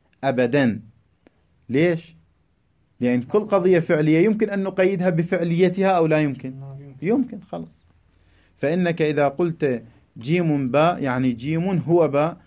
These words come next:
Speaker 1: فإنه يكون بالضرورة باء حال كونه باء،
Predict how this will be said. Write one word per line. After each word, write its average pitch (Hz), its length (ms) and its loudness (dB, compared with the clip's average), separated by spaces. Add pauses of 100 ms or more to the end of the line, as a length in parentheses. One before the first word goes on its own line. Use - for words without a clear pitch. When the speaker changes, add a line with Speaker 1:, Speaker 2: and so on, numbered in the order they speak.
(200)
Speaker 1:
فإنه 139 540 -2
يكون 117 400 -2
بالضرورة 135 880 0 (280)
باء 143 460 0
حال 143 400 0
كونه 123 440 -2
باء، 104 300 -6